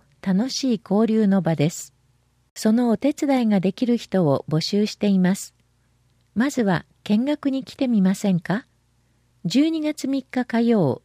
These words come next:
十時から十二時。申し込み、当日直接六川一丁目コミュニティハウスへ。お話会、ミナッチマーク。わらべ歌や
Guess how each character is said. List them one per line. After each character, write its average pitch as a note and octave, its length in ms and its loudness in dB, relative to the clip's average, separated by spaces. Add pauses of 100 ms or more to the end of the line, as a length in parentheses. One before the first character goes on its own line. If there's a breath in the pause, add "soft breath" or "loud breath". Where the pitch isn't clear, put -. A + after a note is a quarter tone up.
十 C#4 220 0
時 C#4+ 120 -4
か A3 140 -2
ら F3+ 120 0
十 F#3 220 0
二 F#3 180 4
時。 - 260 -2 (760)
申 A#3 220 2
し - 100 -10
込 G3+ 140 -2
み、 E3+ 240 2 (340)
当 C4+ 200 2
日 C4 280 -2
直 G#3+ 260 -4
接 - 460 -2 (220)
六 F#3 260 0
川 C#4+ 240 0
一 F#3+ 140 -2 (100)
丁 A#3+ 220 0
目 A3+ 180 2
コ F#3+ 140 -4
ミ G3+ 100 2
ュ - 20 2
ニ C4 140 -4
テ B3 120 -4
ィ A#3+ 120 0
ハ G#3+ 160 0
ウ G3+ 60 0
ス - 180 -6
へ。 C3 240 0 (2000)
お F#3 80 0
話 C4+ 440 -2
会、 C3+ 360 -2 (280)
ミ F3 140 4
ナ A#3+ 140 0
ッ C4+ 120 -12
チ - 140 -6
マ G#3 180 2
ー F#3 40 -2
ク。 - 280 0 (920)
わ G3+ 140 2
ら C4+ 120 2
べ D#4 160 2
歌 A3 220 0
や D#3+ 240 0